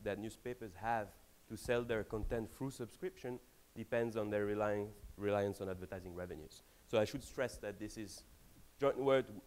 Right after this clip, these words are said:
jo-, joint work with Julia Cagé. She's now an assistant professor in Paris. We're both economists by training, and we started this project when we were at, at Harvard. So I probably don't need to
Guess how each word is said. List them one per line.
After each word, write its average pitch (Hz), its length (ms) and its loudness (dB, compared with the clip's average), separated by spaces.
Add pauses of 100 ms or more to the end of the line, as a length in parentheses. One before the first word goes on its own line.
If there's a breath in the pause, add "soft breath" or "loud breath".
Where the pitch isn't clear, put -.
jo-, 127 220 6 (200)
joint 123 200 2
work 123 200 2
with 110 140 -2
Julia 113 300 -2
Cagé. 131 360 -2
She's 113 220 -12
now 110 120 -2
an 110 80 -2
assistant 107 360 -8
professor 98 480 -8 (480)
in 107 140 -4
Paris. 147 440 4
We're 113 140 -2
both 117 300 0
economists 117 420 0
by 98 160 -2
training, 117 440 -2
and 101 120 -4
we 101 100 -4
started 101 420 -4 (460)
this 110 120 -6
project 113 440 4
when 107 280 0
we 101 140 -4
were 95 460 -2
at, 92 160 -4 (240)
at 92 120 -4 (120)
Harvard. 87 320 -2
So - 240 0 (560 loud breath)
I 123 80 -2
probably 180 320 2
don't 143 200 4
need 139 280 -2
to 120 260 -4